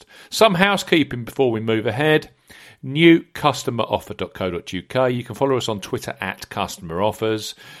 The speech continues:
This podcast is available on Podbean, iTunes, Buzzsprout, Acast, Anchor, Spreaker, and via our YouTube channel.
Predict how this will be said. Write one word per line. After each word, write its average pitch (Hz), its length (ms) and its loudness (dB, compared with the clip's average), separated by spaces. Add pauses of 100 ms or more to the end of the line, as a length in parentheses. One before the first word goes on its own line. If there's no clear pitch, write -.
(140)
This 165 180 4
podcast 131 600 0
is 117 80 -8
available 113 400 0
on 98 140 -2
Podbean, 90 800 -4
iTunes, 98 720 -8
Buzzsprout, 101 880 -4 (120)
Acast, 107 800 -2
Anchor, 104 360 -6
Spreaker, 110 840 -2 (220)
and 95 140 -12
via 98 220 2
our 104 200 0
YouTube 127 600 -4
channel. 82 420 -8